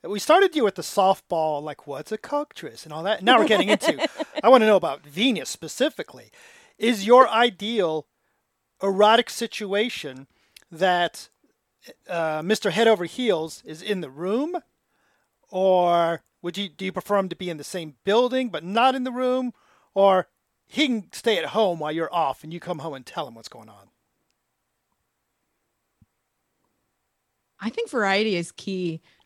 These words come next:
Speaker 1: Ah.
Speaker 3: Um, I don't have, like, a, <laughs> I don't have, like, a, a certain favorite. I mean, there's benefits and negatives to each one of them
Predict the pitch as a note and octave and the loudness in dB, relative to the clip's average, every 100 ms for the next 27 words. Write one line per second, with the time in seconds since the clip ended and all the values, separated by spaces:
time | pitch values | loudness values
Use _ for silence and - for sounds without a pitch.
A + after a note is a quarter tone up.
0 | - D3+ A#3 F#3 F3 E3+ E3 - _ _ | -6 0 0 0 -2 -2 -8 -12 _ _
1 | G#3 C#4+ D#4 B3+ A#3+ A#3+ G3 F#3+ - _ | -8 -4 -2 -2 -2 -4 -8 -10 -12 _
2 | _ _ - A#3+ A3+ G3 B3 C4 - C#4 | _ _ -8 -6 -6 -2 -2 -2 -8 -10
3 | A#3+ F#4 C5 D4+ B3+ A3+ G#3 - A#3 A#3+ | -6 -4 -2 0 0 2 0 -2 -6 -4
4 | A3 - - - F#3 G3+ G#3+ G#3+ G#3+ G#3 | -4 -6 -10 -4 -2 -2 -2 -4 -4 -4
5 | A#3+ C#4 B3 G3+ F#3+ F3+ - _ _ _ | -2 -2 0 -2 -4 -6 -16 _ _ _
6 | _ _ F3 _ - G3+ A3 G#3+ G#3 F#3 | _ _ _ _ -6 -2 -2 -4 -4 -4
7 | - - F#3 F#3 G3+ F#3+ F3+ - G3 G3+ | -8 -6 -4 -2 -2 -4 -6 -8 -8 -6
8 | F3+ - G3 G#3+ F#3 F3+ E3 E3+ F3+ | -10 -6 -4 -4 -4 -4 -2 -4 -8